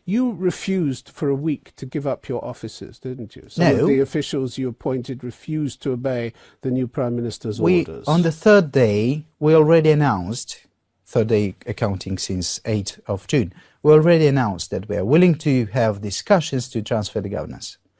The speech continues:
Speaker 2: So I would disagree for one
Speaker 1: But you
Speaker 2: week.
Speaker 1: put your supporters into the square, and there could have been massive violence,
Speaker 2: No, no, no,
Speaker 1: couldn't there?
Speaker 2: because the transfer should be peaceful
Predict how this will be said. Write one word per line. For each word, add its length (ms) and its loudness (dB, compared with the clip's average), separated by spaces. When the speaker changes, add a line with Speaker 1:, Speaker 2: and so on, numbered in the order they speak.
Speaker 2:
So 300 4
I 160 -2
would 220 -2
disagree 500 0
for 220 -6
one 240 4
Speaker 1:
But 100 4
you 140 4
Speaker 2:
week. 80 -2
Speaker 1:
put 180 0
your 140 0
supporters 580 -2
into 180 -4
the 120 -6
square, 320 -4
and 120 -4
there 80 -2
could 200 -4
have 100 -4
been 240 0
massive 340 -2
violence, 520 -2
Speaker 2:
No, 80 -2
no, 80 0
no, 60 2
Speaker 1:
couldn't 220 0
there? 100 -2
Speaker 2:
because 260 0
the 120 0
transfer 560 -2
should 280 -6
be 100 -4
peaceful 540 -4